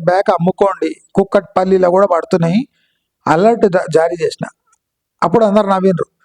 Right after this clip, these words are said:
"కుక్కట్పల్లిలో పడతాయా? మూడు లక్షలు గజం మన పోయింది" అని. కుక్కట్పల్లి సి-, సిచ్యువేషన్ ఇంకా బ్యాడ్ కాబోతుంది. అలర్ట్ అయిపోండి. అక్కడ రెంట్స్ భారంగా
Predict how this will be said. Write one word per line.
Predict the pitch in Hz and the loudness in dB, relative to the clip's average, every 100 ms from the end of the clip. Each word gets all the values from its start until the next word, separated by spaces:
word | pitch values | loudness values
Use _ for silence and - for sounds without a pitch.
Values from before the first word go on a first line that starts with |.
| _ _ | _ _
"కుక్కట్పల్లిలో | - 240 302 - 294 285 294 202 | -4 0 -2 0 0 2 2 2
పడతాయా? | 180 170 160 185 202 | 0 0 2 4 4
మూడు | 214 226 | 2 2
లక్షలు | 220 202 247 226 170 | 0 -2 -2 0 0
గజం | 170 196 185 | 2 0 0
మన | 180 170 | -2 0
పోయింది" | 165 160 143 | 0 -2 -6
అని. | - _ _ _ _ _ - | -12 _ _ _ _ _ -6
కుక్కట్పల్లి | 196 214 185 214 208 202 | 0 0 2 2 2 -2
సి-, | - _ - 196 165 175 | -8 _ -2 -2 -2 -2
సిచ్యువేషన్ | 180 214 196 220 | 0 0 2 2
ఇంకా | 180 208 220 - | 2 2 0 0
బ్యాడ్ | 165 185 | -2 0
కాబోతుంది. | 170 156 151 147 147 160 202 _ _ _ - _ _ _ _ - | 0 0 -2 -4 -8 -10 -10 _ _ _ -20 _ _ _ _ -2
అలర్ట్ | 143 180 208 202 | 0 2 2 0
అయిపోండి. | 180 170 160 - - _ _ _ _ _ - | 0 -2 -2 -6 -12 _ _ _ _ _ -6
అక్కడ | 170 240 240 180 185 | -2 2 2 2 2
రెంట్స్ | 208 226 _ - 226 190 196 196 160 | 2 -2 _ -2 2 4 4 2 0
భారంగా | 151 165 202 196 | 0 0 -2 -2